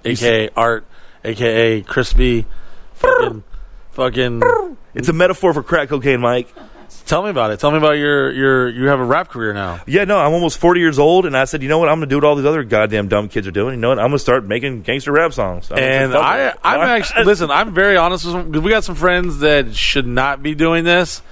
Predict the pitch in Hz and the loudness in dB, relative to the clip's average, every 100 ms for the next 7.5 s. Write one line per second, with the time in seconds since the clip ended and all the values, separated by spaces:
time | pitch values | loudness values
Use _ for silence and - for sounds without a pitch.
0 | - - 294 269 240 - 349 330 330 143 | -16 -4 2 2 2 -2 0 0 0 0
1 | 143 165 180 165 175 175 170 175 185 185 | 2 0 0 -2 -2 2 2 4 4 2
2 | 170 - 151 226 294 262 247 240 214 233 | -2 -4 -2 0 2 2 2 2 2 0
3 | 247 233 226 226 233 202 127 113 180 190 | 2 2 4 2 2 0 -4 -2 2 4
4 | 151 160 208 190 214 208 165 185 170 131 | 2 2 4 4 4 2 2 2 2 0
5 | 117 147 214 226 220 156 202 156 - _ | 0 0 0 0 0 0 0 -2 -12 _
6 | 415 480 466 349 175 - 196 180 - 185 | 4 6 8 8 4 2 2 0 0 0
7 | 202 214 208 - | 0 -2 -4 -8